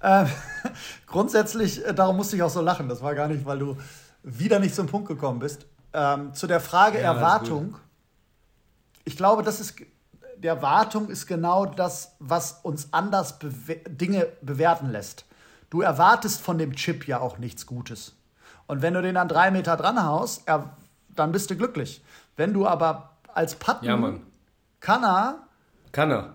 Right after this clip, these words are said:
Speaker 1: puttest, dann erwartest du ja, dass du aus sieben Metern einlochst. Und wenn du dann drei Meter dran bist,
Speaker 2: Das muss
Speaker 1: denkst
Speaker 2: es
Speaker 1: du dir,
Speaker 2: sein.
Speaker 1: der hätte es auch besser gekonnt. Also es geht immer um Erwartungshaltung. Es gibt aber trotzdem eine Sache, die bei der Aussage ein bisschen hinkt,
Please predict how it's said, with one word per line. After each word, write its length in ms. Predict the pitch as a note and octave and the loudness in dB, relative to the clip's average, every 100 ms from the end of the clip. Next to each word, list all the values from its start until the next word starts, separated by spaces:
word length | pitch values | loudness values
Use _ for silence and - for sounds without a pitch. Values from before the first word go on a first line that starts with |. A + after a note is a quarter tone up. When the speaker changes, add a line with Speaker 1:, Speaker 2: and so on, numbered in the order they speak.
| - | -14
Speaker 1:
puttest, 580 | - C#4 A3+ A3+ C4+ - | 2 2 4 0 -2 -4
dann 120 | F#3+ | 0
erwartest 580 | F#3 D#3 F3 A#3+ G3 - | 0 2 2 0 -6 -8
du 80 | G#3 | -2
ja, 120 | F#3+ | 0
dass 160 | F#3 - | 0 -2
du 60 | F3 | -4
aus 140 | C#3 | -4
sieben 200 | D#3 A3+ | -4 -4
Metern 240 | G3+ E3+ D#3 | -4 -2 0
einlochst. 500 | F#3+ B2+ - - _ - _ _ - | 0 -2 -8 -18 _ -20 _ _ -6
Und 160 | D3+ | 0
wenn 120 | F#3 | 2
du 80 | G#3 | 4
dann 180 | F#3+ F3+ | 2 2
drei 300 | D#3+ F#3 C4 | 4 4 4
Meter 360 | A#3 A#3 A3 G3+ | 2 2 0 2
dran 220 | A3 C4+ | 2 2
bist, 40 | |
Speaker 2:
Das 80 | - | 0
muss 40 | |
Speaker 1:
denkst 180 | G3+ B2+ | 2 0
Speaker 2:
es 40 | A#2+ | 2
Speaker 1:
du 20 | B2 | 2
dir, 20 | |
Speaker 2:
sein. 100 | A#2 | 2
Speaker 1:
der 80 | C3+ | 0
hätte 80 | D3 | -2
es 60 | |
auch 80 | F#3+ | -2
besser 220 | F#3+ E3 | -2 -4
gekonnt. 400 | B2 G#2+ G#2+ G2 - - - - | -6 -8 -10 -12 -16 -20 -20 -6
Also 200 | - E3 | -2 -2
es 160 | F3+ - | -2 -8
geht 260 | A3 A3+ A#3 | -8 -8 -4
immer 280 | C4 B3+ | 0 0
um 100 | A3 | 0
Erwartungshaltung. 880 | F#3 D#3 D#3 D3 C3 - A2 G#2+ G2 F2+ _ _ _ _ _ _ _ _ - - _ | 0 2 2 0 -8 -10 -12 -12 -14 -18 _ _ _ _ _ _ _ _ -20 -20 _
Es 160 | D3+ - | -12 -8
gibt 160 | A#3+ G#3+ | 0 4
aber 180 | G3+ | 4
trotzdem 400 | G3 A3 A3 G#3+ | 2 -4 -4 -2
eine 220 | F#3+ A3 A3 | 0 0 0
Sache, 380 | G#3 G3 G#3 G3 - - | -2 -2 -6 -8 -14 -14
die 420 | C#3+ F#3+ F#3+ - - _ - | -6 -4 -4 -8 -18 _ -2
bei 120 | F#3 | 0
der 160 | F#3+ | 0
Aussage 380 | G#3 G3+ G3 F#3 | -2 2 0 2
ein 80 | F3+ | -4
bisschen 260 | F3 G3 D3+ | -8 -6 -4
hinkt, 400 | F#3 D#3 F#3 | -2 -4 -8